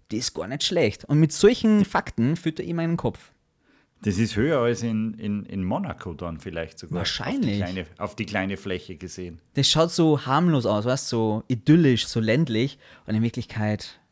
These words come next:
Speaker 1: ist da das Haute Volée
Speaker 2: Ja, Wahnsinn, was
Speaker 1: Deutschlands
Speaker 2: du
Speaker 1: zu
Speaker 2: so
Speaker 1: Hause.
Speaker 2: machst. Was, also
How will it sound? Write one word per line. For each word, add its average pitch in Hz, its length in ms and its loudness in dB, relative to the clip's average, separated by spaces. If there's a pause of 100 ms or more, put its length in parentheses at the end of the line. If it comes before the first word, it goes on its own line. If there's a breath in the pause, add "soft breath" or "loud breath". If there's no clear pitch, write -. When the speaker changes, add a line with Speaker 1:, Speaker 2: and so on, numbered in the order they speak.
(160)
Speaker 1:
ist - 240 -6
da 110 360 0
das 98 200 -12 (160)
Haute 147 280 -2
Volée 135 520 0 (600)
Speaker 2:
Ja, 104 240 8
Wahnsinn, 170 380 8
was 120 180 6
Speaker 1:
Deutschlands - 20 -4
Speaker 2:
du 160 60 2
Speaker 1:
zu 120 60 2
Speaker 2:
so 127 100 8
Speaker 1:
Hause. 107 100 8
Speaker 2:
machst. 202 400 2
Was, 117 140 4 (160)
also 127 220 4